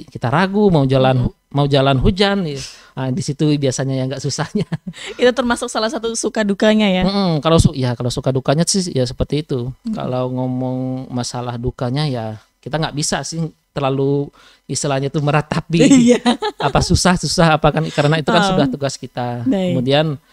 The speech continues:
Speaker 1: eh, dari untuk apa, waktu pengantaran panggilan kita
Speaker 2: Mm-mm.
Speaker 1: kan juga menjadi lebih tahu.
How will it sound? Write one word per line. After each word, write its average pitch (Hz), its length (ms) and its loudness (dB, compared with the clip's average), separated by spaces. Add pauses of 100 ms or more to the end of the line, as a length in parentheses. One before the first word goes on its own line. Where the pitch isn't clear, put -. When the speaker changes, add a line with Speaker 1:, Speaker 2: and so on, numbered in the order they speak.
(280)
Speaker 1:
eh, 131 400 -2
dari 127 640 -2 (260)
untuk 135 640 -2 (180)
apa, 165 380 -4
waktu 135 360 -4
pengantaran 131 800 -4
panggilan 123 420 -4
kita 175 240 -4
Speaker 2:
Mm-mm. - 80 -6
Speaker 1:
kan 175 180 2
juga 147 300 2 (140)
menjadi 156 340 -2
lebih 160 240 0
tahu. 151 400 -2